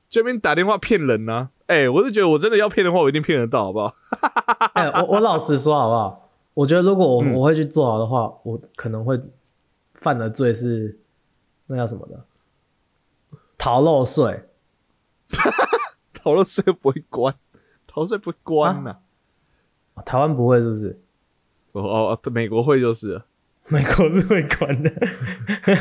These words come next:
Speaker 2: <laughs> 没有，而且我现在报的是美国的税，
Speaker 1: 啊。
Speaker 2: 你知道吗？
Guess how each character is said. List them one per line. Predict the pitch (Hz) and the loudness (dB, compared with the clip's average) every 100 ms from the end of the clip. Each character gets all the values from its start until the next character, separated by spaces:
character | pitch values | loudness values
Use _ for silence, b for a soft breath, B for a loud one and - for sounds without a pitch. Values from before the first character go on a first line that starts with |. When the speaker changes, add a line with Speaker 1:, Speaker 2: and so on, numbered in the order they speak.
| 226 | 2
Speaker 2:
<laughs> | - 208 - 214 - 196 - - - 156 | 0 -6 -6 -6 0 -2 -2 -12 -14 -2
没 | 214 | 0
有， | 247 | 2
而 | 165 - 233 | 0 0 2
且 | 294 | 4
我 | 202 | 2
现 | 240 | 2
在 | 262 | 0
报 | 269 220 | 2 0
的 | 202 | 2
是 | 240 | 0
美 | 185 143 | 0 2
国 | 151 147 | 2 2
的 | |
税， | 147 196 165 | 2 4 2
Speaker 1:
啊。 | |
Speaker 2:
你 | 131 117 | 2 0
知 | |
道 | 127 135 | 2 2
吗？ | 120 113 | 2 -2